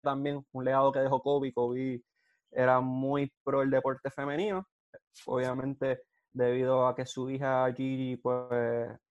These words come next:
se perfilaba como una de las futuras promesas del deporte, pero ese es otro legado de Kobe que no habíamos mencionado. Y fuera del legado, sabiendo lo que ya saben,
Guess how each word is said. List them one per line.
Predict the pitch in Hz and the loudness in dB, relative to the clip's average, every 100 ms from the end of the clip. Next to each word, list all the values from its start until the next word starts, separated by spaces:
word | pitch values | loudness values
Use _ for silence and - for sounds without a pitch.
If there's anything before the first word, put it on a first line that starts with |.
| _ | _
se | - 131 | -6 -2
perfilaba | 120 120 120 127 127 127 | 0 -2 -2 0 2 2
como | 127 123 123 | -2 -4 -4
una | 123 127 127 | -2 0 2
de | 123 | 2
las | 123 123 | 2 0
futuras | - 127 127 127 - | -4 -8 -6 -6 -4
promesas | 123 127 127 | -6 -4 -4
del | 123 127 | -2 -2
deporte, | 131 170 170 147 147 _ _ _ | 2 2 0 -4 -6 _ _ _
pero | 147 156 139 135 _ - | 4 4 4 -2 _ -6
ese | 123 127 | -4 -2
es | 135 | -2
otro | 127 135 | 0 0
legado | 127 127 127 123 | 2 4 4 4
de | 120 | 4
Kobe | 131 127 | 2 0
que | 127 | 0
no | 123 | -2
habíamos | 120 123 131 | -2 -2 -4
mencionado. | 131 127 - 131 147 135 127 _ _ _ _ _ - | -8 -8 -6 -2 0 0 -4 _ _ _ _ _ 0
Y | 156 156 151 147 143 135 135 _ _ _ _ _ _ _ | 4 6 6 6 4 2 -2 _ _ _ _ _ _ _
fuera | - 147 170 | 0 4 6
del | 185 185 | 6 6
legado, | 180 156 139 131 120 117 139 _ _ | 8 6 6 6 6 2 -6 _ _
sabiendo | - - 156 170 196 | -4 2 4 4 2
lo | 208 | 0
que | 196 139 | 2 0
ya | 135 143 | 2 0
saben, | - 139 127 107 | 2 2 2 0